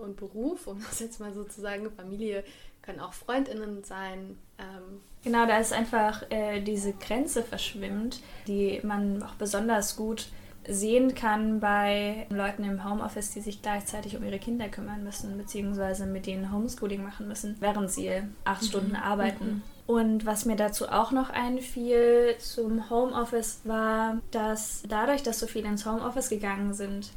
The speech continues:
Speaker 2: eventuell eine Entrhythmisierung der Arbeit stattgefunden
Speaker 1: Mhm.
Speaker 2: hat. Also dadurch, dass man irgendwie nicht mehr in seinem gewohnten Arbeitsumfeld war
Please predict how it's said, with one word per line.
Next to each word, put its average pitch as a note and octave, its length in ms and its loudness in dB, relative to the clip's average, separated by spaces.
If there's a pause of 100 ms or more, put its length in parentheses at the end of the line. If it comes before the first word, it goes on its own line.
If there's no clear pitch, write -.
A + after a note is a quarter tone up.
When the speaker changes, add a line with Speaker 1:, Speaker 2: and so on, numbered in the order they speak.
(340)
Speaker 2:
eventuell G#3+ 460 0
eine G3 340 -4
Entrhythmisierung G#3+ 960 2
der F#3+ 160 0
Arbeit F#3+ 220 0
stattgefunden G#3 600 0
Speaker 1:
Mhm. A3 60 6
Speaker 2:
hat. A3+ 180 2
Also F#3+ 180 -2
dadurch, F#3+ 340 0
dass G3+ 180 -4
man G3 220 -2
irgendwie G3+ 300 -4
nicht G#3 200 -4
mehr G3+ 160 0
in F#3+ 60 -2
seinem G3 240 -2
gewohnten G#3 520 -2
Arbeitsumfeld G#3+ 760 2
war G#3 260 0